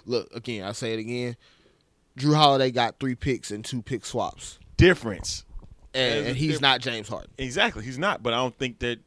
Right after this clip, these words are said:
Speaker 2: but you have to understand, which was, I mean, it was just dumb on Milwaukee's part. I'm, that's what I'm going to sit there and say with that. It was dumb. But also,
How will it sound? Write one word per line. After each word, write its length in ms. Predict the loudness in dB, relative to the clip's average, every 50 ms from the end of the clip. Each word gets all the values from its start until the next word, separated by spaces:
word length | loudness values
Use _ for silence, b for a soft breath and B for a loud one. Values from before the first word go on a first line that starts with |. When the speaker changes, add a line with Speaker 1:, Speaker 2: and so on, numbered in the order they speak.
| _ _ -6
Speaker 2:
but 160 | -6 -6 -6 -6
you 120 | -4 -4
have 100 | -4 -4
to 140 | -4 -8 -6 -6
understand, 760 | -6 -6 -8 -10 -12 -12 -10 -6 -6 -6 -4 -4 -6 -8 -10
which 160 | -12 -14 -16
was, 160 | -16 -18 -18 -18 -18 -18
I 40 |
mean, 240 | -16 -16 -16 -16 -12 -10
it 80 | -6 -6
was 120 | -6 -6
just 140 | -8 -8 -8
dumb 200 | -6 -6 -4 -4
on 80 | -6 -6
Milwaukee's 360 | -6 -4 -4 -4 -4 -6 -12
part. 240 | -18 -18 -18 -16 -8 -6
I'm, 180 | -6 -6 -6 -8 B B B B B B
that's 260 | 8 10 10 10 8
what 100 | 6 6
I'm 200 | 8 8 8 8
going 240 | 6 2 0 0 -2
to 120 | -4 -6
sit 260 | -6 -4 -4 -4 -2 -2
there 140 | -2 -2
and 120 | -2 -4 -4
say 160 | -4 -4 -4
with 140 | -6 -6 -4
that. 180 | -2 -2 -2 -4 B B B B B B B B B -20 _ _ _ _ -4
It 40 | -2
was 140 | -2 -2 2
dumb. 380 | 4 6 6 6 4 0 -6 -14 B B B B B B B B B -20 -4 0
But 200 | 2 2 2 4 6
also, 640 | 8 10 10 10 8 6 6 6 6 4 2 -2